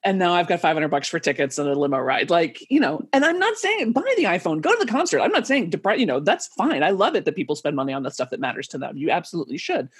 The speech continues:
So, um, so they need to be able to, <laughs> they need to be able to pay you. Um, and they share your value system.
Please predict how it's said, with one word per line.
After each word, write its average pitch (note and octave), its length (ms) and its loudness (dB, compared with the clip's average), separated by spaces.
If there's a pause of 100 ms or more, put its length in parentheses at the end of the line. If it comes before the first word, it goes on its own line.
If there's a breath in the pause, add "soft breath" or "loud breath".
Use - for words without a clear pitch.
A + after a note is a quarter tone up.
(240 loud breath)
So, D#3+ 540 -2 (380 soft breath)
um, D#3 600 -2 (1120)
so - 160 -2
they F#3 140 4
need A3+ 160 0
to D4 60 2
be A#3 160 4
able A#3 140 4
to, - 160 -8
<laughs> - 0 -
they G#3+ 140 2
need G#3 140 0
to C4+ 60 -2
be B3+ 140 4
able G#3+ 160 2
to A3+ 80 2
pay F#3 200 -2
you. G3 240 -2 (500 loud breath)
Um, A3+ 300 -2 (280)
and C4 140 4
they C#4+ 80 4
share E4+ 400 -2
your F4 200 0
value F3 480 -2
system. - 580 -12